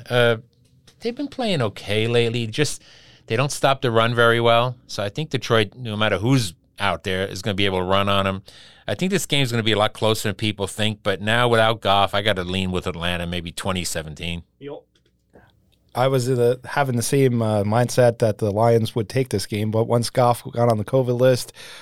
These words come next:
Speaker 3: I think it's gonna be the Falcons, uh, twenty-one, uh, fourteen.
Speaker 2: I like that. All right, last game, Miami Dolphins now seven and seven against the New Orleans Saints. Seven and seven,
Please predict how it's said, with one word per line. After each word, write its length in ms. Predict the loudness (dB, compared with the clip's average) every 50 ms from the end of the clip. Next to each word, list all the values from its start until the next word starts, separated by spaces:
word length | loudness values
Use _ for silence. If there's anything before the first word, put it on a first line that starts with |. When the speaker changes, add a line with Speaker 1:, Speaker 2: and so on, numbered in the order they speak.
| -20 -10 -6
Speaker 3:
I 100 | -6 -4
think 260 | -2 0 0 0 0
it's 140 | -2 -4 -2
gonna 200 | 0 0 0 0
be 180 | 0 0 -2 -2
the 80 | -2
Falcons, 760 | -2 0 2 2 2 2 0 0 -2 0 0 -2 -2 -2 -2
uh, 200 | -2 -2 -2 -2 -4
twenty-one, 1500 | -4 -4 -4 -2 -2 -2 -2 -2 -2 -2 -2 -2 -2 -4 -4 -2 0 0 0 0 0 0 0 0 0 0 0 0 -2 -2 -4 -8 -16 -20 -20 _ _ _ _ -8
uh, 240 | -4 -4 -4 -4 -4
fourteen. 520 | -2 0 0 0 0 0 -4 -4 -4 -6 -12 _ _ _ -16 -10
Speaker 2:
I 80 | -6
like 180 | -2 -2 -2 0
that. 160 | -2 -4 -4 -6 _ -20 -20 -20 _ _ -4
All 140 | 0 2 2
right, 180 | 4 2 2 2
last 240 | 0 -2 -2 0 0
game, 160 | 0 0 2
Miami 320 | 0 -2 -2 -2 -2 -4
Dolphins 540 | -6 -2 0 0 0 0 -2 -8 -6 -4 -2
now 140 | -2 -2 -2
seven 340 | 0 0 0 0 0 -2 -6
and 100 | -6 -4
seven 360 | -2 0 0 0 0 -2 -4
against 280 | -4 -4 -4 -4 -4
the 60 | -6 -4
New 160 | -4 -4 -2
Orleans 400 | -2 0 0 0 -2 -4 -6 -6
Saints. 420 | -4 -2 0 0 0 0 -2 -4
Seven 320 | -2 -2 0 0 0 -2 -4
and 100 | -4 -4
seven, 500 | -2 0 0 0 0 0 0 -2 -2